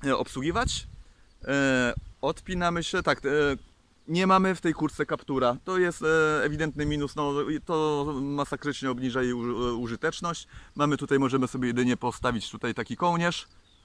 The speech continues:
ale stracimy na dystyngowanym wyglądzie. E, zaklapa. Odpinamy się, guziki, i to dobrze, ja mówię, jest dwadzieścia siedem stopni, no ale głupio robić k-,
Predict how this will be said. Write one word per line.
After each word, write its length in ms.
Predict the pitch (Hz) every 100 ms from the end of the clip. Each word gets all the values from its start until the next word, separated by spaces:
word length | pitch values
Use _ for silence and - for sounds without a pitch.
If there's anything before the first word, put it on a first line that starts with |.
| - _ - _ _
ale 180 | 165 160
stracimy 380 | - 151 151 139
na 120 | 139
dystyngowanym 760 | 123 120 - 147 131 131 120 110
wyglądzie. 500 | 113 120 120 208 254 _ - - - _ _ _ _ _ - _ _ -
E, 40 | 151 151 143 135 131 127 78 - - - - - - 156
zaklapa. 1000 | 143 196 185 - - 180 156 160 185 208 _ _ - - 226 - - _ -
Odpinamy 540 | 127 170 175 170 139
się, 160 | - 143
guziki, 400 | 156 135 - 170
i 140 | 147
to 80 | 139
dobrze, 220 | 175 127
ja 140 | 123
mówię, 120 | 143 131
jest 120 | 120
dwadzieścia 320 | 139 156 165
siedem 240 | 156 147
stopni, 400 | 143 196 - 113 - - 117
no 120 | 120
ale 280 | 135 135 131
głupio 220 | 143 156
robić 200 | 147
k-, 80 | 127